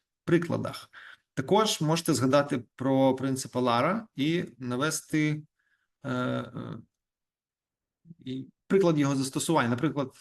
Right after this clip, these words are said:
е, як економічний соціальний фактор визначатимуть встановлення того чи іншого захисного бар'єру. Тема два три — це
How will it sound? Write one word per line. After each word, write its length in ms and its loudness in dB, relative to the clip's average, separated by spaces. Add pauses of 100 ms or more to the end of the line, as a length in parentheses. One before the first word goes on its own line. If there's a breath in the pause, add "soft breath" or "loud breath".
(140)
е, 60 -4
як 320 0
економічний 640 -2
соціальний 460 -2
фактор 360 -2
визначатимуть 720 -2
встановлення 640 0
того 180 2
чи 160 -2
іншого 260 -2
захисного 680 -4 (440 soft breath)
бар'єру. 560 2 (2250 loud breath)
Тема 460 4
два 520 0 (320)
три — 420 2
це 680 0